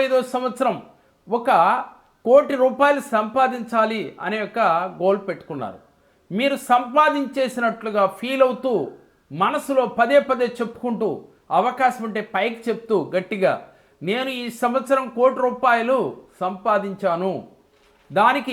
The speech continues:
యూనివర్స్కి కృతజ్ఞతలు, పంచభూతాలకి కృతజ్ఞతలు, అలాగే డబ్బుకి కృతజ్ఞతలు" అని చెప్పి మీరు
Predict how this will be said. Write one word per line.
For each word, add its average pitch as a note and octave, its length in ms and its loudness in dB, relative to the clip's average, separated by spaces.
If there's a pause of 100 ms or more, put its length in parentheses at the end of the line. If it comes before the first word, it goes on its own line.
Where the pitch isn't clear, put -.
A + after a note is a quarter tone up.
(140)
యూనివర్స్కి D4 520 0
కృతజ్ఞతలు, A#3+ 640 -4 (140)
పంచభూతాలకి C4 880 2
కృతజ్ఞతలు, A3+ 640 -6 (760)
అలాగే G#3+ 300 0 (160)
డబ్బుకి A3+ 420 0
కృతజ్ఞతలు" F3+ 760 -6 (320)
అని G#3 200 -6
చెప్పి A#3+ 300 -6 (460)
మీరు G3+ 300 -4